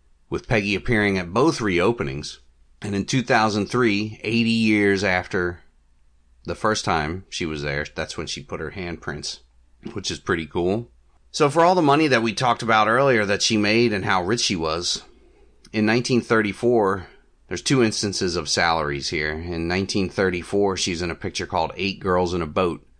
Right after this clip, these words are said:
Her career is virtually over by this point, you know, and she's trying desperately to make her comeback. Eight Girls in a Boat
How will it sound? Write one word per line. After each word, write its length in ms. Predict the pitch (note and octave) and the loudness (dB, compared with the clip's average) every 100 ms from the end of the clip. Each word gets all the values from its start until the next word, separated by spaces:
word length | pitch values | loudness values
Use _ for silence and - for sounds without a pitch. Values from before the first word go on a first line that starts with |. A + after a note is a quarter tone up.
| _ | _
Her 120 | G#2 | -10
career 320 | - B2+ C3+ | -2 2 4
is 180 | A2+ F2 - | 2 -2 -10
virtually 480 | F#2 A2+ A2+ F#2+ E2 | -2 0 0 0 0
over 300 | F2 E2+ C2 | 0 0 -2
by 180 | B1+ C2 | -4 -4
this 180 | C2 - | -6 -8
point, 360 | F#2 A1+ G1+ - | -8 -6 -8 -12
you 120 | D#2 | -12
know, 120 | - | -10
and 120 | D2+ D2+ | -10 -8
she's 200 | D#2+ C#2+ | -6 -4
trying 540 | - E2+ D#2 D2+ D2 | -2 -2 -2 -6 -6
desperately 460 | F2 E2 - D2 D2 | -4 -4 -6 -8 -6
to 60 | |
make 220 | D#2 D#2+ | -4 -4
her 120 | D2 C#2+ | -6 -6
comeback. 500 | F#2 D#2+ C2 C2+ - _ _ _ | -4 -2 -2 -4 -10 _ _ _
Eight 240 | - B2+ B2+ | -2 -2 0
Girls 340 | B2+ B2 A2+ | 2 2 4
in 100 | A2+ | 2
a 60 | G2 | 2
Boat 440 | G2 A2 A2 - | 2 4 2 -2